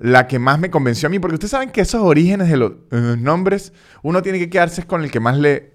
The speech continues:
eh, convenza, porque la gente siempre inventa mucha huevonada. Según en una época, una epidemia de fiebre amarilla,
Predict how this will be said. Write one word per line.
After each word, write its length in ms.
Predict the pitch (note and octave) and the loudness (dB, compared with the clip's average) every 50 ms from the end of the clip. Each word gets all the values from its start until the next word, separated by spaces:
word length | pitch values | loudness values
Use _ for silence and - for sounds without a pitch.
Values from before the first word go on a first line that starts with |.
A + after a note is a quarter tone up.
| _ _ - | _ _ -12
eh, 120 | B2 G2+ | -12 -8
convenza, 580 | - A#2+ A2 G#2 A2 C3 D3 D#3+ - F3 E3 C3+ | -4 -4 -2 0 0 0 0 -2 -2 -6 -6 -4
porque 240 | C3+ A#2+ A2 A#2+ | -4 -6 -4 -2
la 80 | A2+ G2+ | -2 -2
gente 200 | G#2+ A2 G#2+ B2+ | -2 -2 -4 -6
siempre 260 | B2 D#3 C#3+ C3 C3+ | -6 -6 -8 -6 -6
inventa 320 | C3+ B2+ B2+ B2+ B2 B2+ B2+ | -6 -6 -6 -8 -8 -10 -10
mucha 240 | B2 B2 - C3+ | -10 -10 -10 -10
huevonada. 540 | B2 A#2 G#2 F2+ F2 F#2 G#2+ C3 D#3 F3 F3 - - - - - - - | -8 -6 -6 -4 -4 -4 -4 -4 -4 -6 -8 -12 -16 -20 -20 -20 -20 -8
Según 400 | - - C3+ B2 C#3 E3 G3 G3+ | -2 0 2 2 2 2 0 0
en 80 | F3+ | 0
una 220 | D#3 D#3 D3+ D#3 D#3+ | 0 2 2 2 2
época, 240 | F3 F#3+ G3+ E3+ D#3 | 0 -2 -2 -2 -2
una 180 | C3 C3+ D3+ | -2 0 -2
epidemia 680 | D#3+ D3+ C#3+ B2+ A#2+ B2 C3 C#3+ C#3+ D3 D3+ D#3+ E3 A#2+ | -4 -2 -2 0 0 0 0 0 -2 -6 -6 -6 -8 -6
de 200 | B2 A#2 A2 G#2+ | -4 -2 -2 -2
fiebre 380 | - - C3 C3+ C3 C3+ C#3 | -2 -2 -2 0 0 0 0
amarilla, 600 | C3+ C3+ C3 A#2+ C3+ C#3+ C3+ A#2+ A#2 C#3+ F3 E3+ | -2 -2 -2 0 0 0 0 0 -2 -6 -6 -8